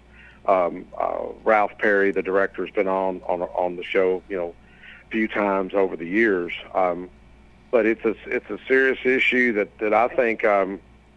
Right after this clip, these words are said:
we gotta engage in, we gotta talk, we gotta talk about it. And, um, I've just seen that goes back to the importance of the media to talk about these things. They just had a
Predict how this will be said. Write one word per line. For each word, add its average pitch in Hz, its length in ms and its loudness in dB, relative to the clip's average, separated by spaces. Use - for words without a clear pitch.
we 110 80 0
gotta 117 240 4
engage 113 480 2
in, 110 160 2
we 104 80 0
gotta 104 180 2
talk, 104 320 0
we 101 120 -4
gotta 98 180 2
talk 110 320 0
about 113 340 2
it. 120 180 -2
And, 98 280 0
um, 95 400 0
I've 110 160 2
just 127 200 -2
seen 107 360 0
that 120 120 2
goes 123 200 0
back 113 240 0
to 104 60 -10
the 98 60 -4
importance 110 420 -6
of 95 60 -12
the 101 80 -2
media 107 380 0
to 92 60 -4
talk 120 240 2
about 104 160 -2
these 90 180 -6
things. 95 220 -4
They 107 100 4
just 110 180 -2
had 104 200 2
a 92 120 0